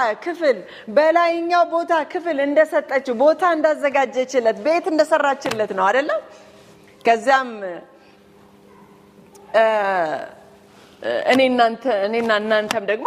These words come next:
ከዛ የወሰድነው መንፈሳዊ ትምህርት አለ፣ መንፈሳዊ መልእክት አለ ብዬ አምናለሁ አይደለም? የሱናማይቷ ሴት ለዚህ ለእግዚአብሔር ሰው ቤት እንደዘጋ-፣ እንዳዘጋጀችለት፣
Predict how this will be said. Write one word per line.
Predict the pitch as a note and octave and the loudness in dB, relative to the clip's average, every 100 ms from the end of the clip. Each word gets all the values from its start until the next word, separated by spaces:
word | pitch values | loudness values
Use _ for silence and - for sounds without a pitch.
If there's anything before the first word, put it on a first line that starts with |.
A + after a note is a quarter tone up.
| B4+ | 0
ከዛ | C#4+ A3 A3+ | 0 2 0
የወሰድነው | G#3 G#3 A3+ G#3 G3 | 0 -4 -4 -4 -2
መንፈሳዊ | G#3 G#3 G#3 G3+ F#3+ | -2 -4 0 0 0
ትምህርት | F#3+ F#3+ F#3 F3 F3 | -4 -4 -4 -2 0
አለ፣ | E3 D#3+ E3 | 0 0 -2
መንፈሳዊ | F3+ F#3+ F#3 F3+ F3+ | -4 -4 0 0 2
መልእክት | F3 F3 F3+ F3 | 0 -2 -4 -2
አለ | E3 E3 E3 | 0 0 -2
ብዬ | G3+ G#4+ | 0 -2
አምናለሁ | D4+ G3 E3 F3 | 0 -2 -2 0
አይደለም? | F#3+ B3 D4 - - - - - - - - - - | 0 0 0 -2 -6 -20 -20 -20 -20 -20 -20 -6 0
የሱናማይቷ | G3+ A3+ A#3 A3 G#3 G#3 A3+ G#3 | 2 4 2 2 2 0 0 0
ሴት | G#3+ G#3+ | 0 -2
ለዚህ | G3 G3+ F#3+ G3+ | 0 0 -2 -2
ለእግዚአብሔር | F#3+ F#3 F#3 F#3 F#3+ F#3 | 0 0 2 0 0 -4
ሰው | F#3 F3 - - - - - | -2 -2 -4 -16 -20 -20 -8
ቤት | E3+ G3+ G3+ | 0 2 2
እንደዘጋ-፣ | F#3+ F#3 F3 F3 - | -2 0 0 0 -2
እንዳዘጋጀችለት፣ | F3+ F3 E3 E3 E3+ E3+ E3 E3+ - E3 E3 | -2 0 0 0 0 -2 -4 -10 -6 -4 -4